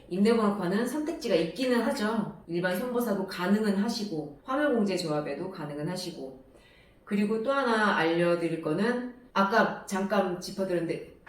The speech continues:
본인 자가용 승용차 보험이랑 영업용 화물차 보험은 전혀 다르다고 했죠. 이게 뭐냐면, 일반 손보사에서는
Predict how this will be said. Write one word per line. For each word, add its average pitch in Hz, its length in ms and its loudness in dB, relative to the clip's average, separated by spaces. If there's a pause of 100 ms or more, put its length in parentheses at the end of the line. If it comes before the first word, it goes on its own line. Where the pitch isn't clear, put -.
본인 240 280 2
자가용 226 380 0
승용차 320 580 0
보험이랑 175 840 -2 (400)
영업용 190 440 2
화물차 240 380 0
보험은 170 400 2
전혀 170 260 -4
다르다고 170 500 -2
했죠. 160 600 -4 (380)
이게 196 240 0
뭐냐면, 175 720 2 (160)
일반 247 340 4
손보사에서는 214 1120 0